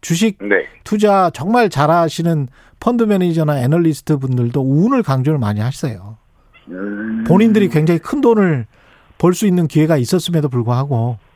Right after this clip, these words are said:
Speaker 1: 예. 그게 실력이 아니라고 그러더라고요. 근데
Speaker 2: 아,
Speaker 1: 예,
Speaker 2: 네.
Speaker 1: 똑같은 말씀을 하시네. <laughs> 예.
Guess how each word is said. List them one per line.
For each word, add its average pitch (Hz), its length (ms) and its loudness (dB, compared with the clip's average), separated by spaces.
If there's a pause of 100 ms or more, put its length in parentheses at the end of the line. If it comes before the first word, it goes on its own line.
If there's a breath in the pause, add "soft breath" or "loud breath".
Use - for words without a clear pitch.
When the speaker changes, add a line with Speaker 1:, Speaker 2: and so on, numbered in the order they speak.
(160)
Speaker 1:
예. 101 280 -2 (960 soft breath)
그게 170 120 2
실력이 294 360 2
아니라고 143 320 0
그러더라고요. 110 500 -4 (1700)
근데 87 180 2
Speaker 2:
아, 90 480 -2 (280)
Speaker 1:
예, 139 180 2
Speaker 2:
네. 107 240 0 (100)
Speaker 1:
똑같은 254 320 0
말씀을 151 340 0
하시네. 110 380 -6 (400)
<laughs> - 1800 -4
예. 139 220 2